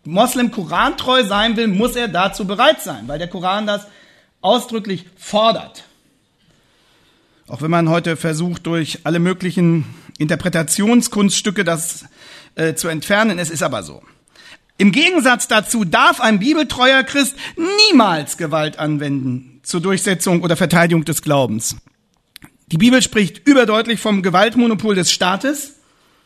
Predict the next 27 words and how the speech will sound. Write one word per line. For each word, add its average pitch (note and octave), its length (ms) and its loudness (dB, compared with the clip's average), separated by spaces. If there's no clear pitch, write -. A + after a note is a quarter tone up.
Die E3 120 -10
Obrigkeit A#3+ 640 2
führt C4 160 -6
das B3+ 160 -2
Schwert, C4 320 2
niemand A#3+ 400 4
sonst. A#3 420 -2
Und F3 320 0
darüber F3+ 240 2
hinaus F#3 340 4
gilt, A3+ 200 2
was G3 140 0
unser E3+ 200 2
Herr F3 200 4
gesagt F3 400 -2
hat, F#3+ 140 -2
wer F3+ 80 -2
das D#3+ 160 0
Schwert E3 360 2
nimmt, F3 560 4
wird G#3+ 340 2
durch G3+ 160 2
das G3 220 0
Schwert F3+ 560 0
umkommen. A2+ 520 0
Klare G#3 520 4
Ansage. A2 540 -4